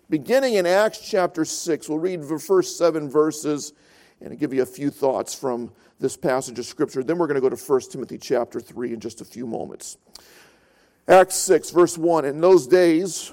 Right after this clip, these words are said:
when the number of the disciples was multiplied, there arose a murmuring of the Grecians against the Hebrews because their widows were neglected in the daily ministration.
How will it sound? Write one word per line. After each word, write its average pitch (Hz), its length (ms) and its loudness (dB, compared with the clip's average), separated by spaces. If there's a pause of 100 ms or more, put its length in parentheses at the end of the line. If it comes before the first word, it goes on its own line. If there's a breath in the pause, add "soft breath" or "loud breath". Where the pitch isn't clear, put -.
(100)
when 170 200 0
the 175 80 2
number 190 260 2
of 180 80 4
the 170 80 2
disciples 175 640 2
was 143 140 -2
multiplied, 143 800 2
there 156 140 6
arose 170 500 6
a 156 200 4
murmuring 170 680 2
of 151 140 0
the 160 80 2
Grecians 165 560 -2
against 170 320 -2
the 160 80 0
Hebrews 165 500 2
because 170 460 2
their 170 180 4
widows 185 420 6
were 165 140 0
neglected 165 640 0
in 151 120 -2
the 143 80 2
daily 175 560 4
ministration. 160 1080 -4